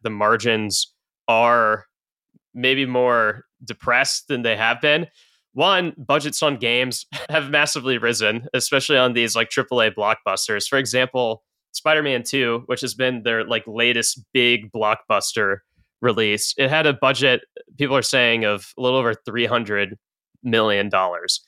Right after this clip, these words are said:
which is three X what the, uh, that first Spider-Man one game was, which is a massive increase. And yeah, <laughs> it's, you're gonna have a much harder time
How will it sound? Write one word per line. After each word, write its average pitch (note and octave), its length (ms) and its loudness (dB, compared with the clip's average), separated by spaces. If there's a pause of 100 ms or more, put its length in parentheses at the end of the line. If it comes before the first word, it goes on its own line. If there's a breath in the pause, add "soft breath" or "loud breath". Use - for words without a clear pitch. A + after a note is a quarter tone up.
(140)
which D3 160 0
is D3 100 -2
three F3 300 0
X C#3+ 320 0
what B2+ 240 2 (180)
the, C3 220 0
uh, C3 100 2 (160)
that B2+ 220 -2
first D3 340 -2
Spider-Man C3 760 0
one B2 340 0
game G2 380 -2 (420)
was, F2+ 500 -2 (100)
which D3+ 200 0
is C3+ 240 0 (200)
a D#3+ 60 2
massive D#3 840 0
increase. A2 560 -4
And D#3 160 0
yeah, F3+ 320 2 (420 loud breath)
<laughs> - 380 0 (180 loud breath)
it's, - 240 0 (160)
you're E3+ 120 0
gonna F3+ 140 2
have E3+ 100 0
a D#3 260 0
much D#3 280 0
harder E3 280 2
time D3 440 0